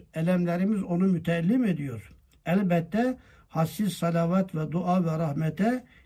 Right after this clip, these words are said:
layıktır ve ihtiyaçtır. Şimdi orta yerde bir göl var, düşünün. Dağlardan o göle akan nehirler veya dereler, sularla besleniyor orası.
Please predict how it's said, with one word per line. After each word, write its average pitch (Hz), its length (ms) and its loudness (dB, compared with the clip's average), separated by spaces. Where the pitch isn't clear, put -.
layıktır 180 560 2
ve 165 120 -4
ihtiyaçtır. 156 680 -8
Şimdi 247 260 0
orta 233 300 2
yerde 202 380 2
bir 196 80 0
göl 185 320 0
var, 190 340 -6
düşünün. 165 520 -2
Dağlardan 214 600 2
o 214 180 -2
göle 185 240 2
akan 220 560 -2
nehirler 175 600 0
veya 160 320 -4
dereler, 165 440 0
sularla 170 680 0
besleniyor 170 580 0
orası. 165 600 -4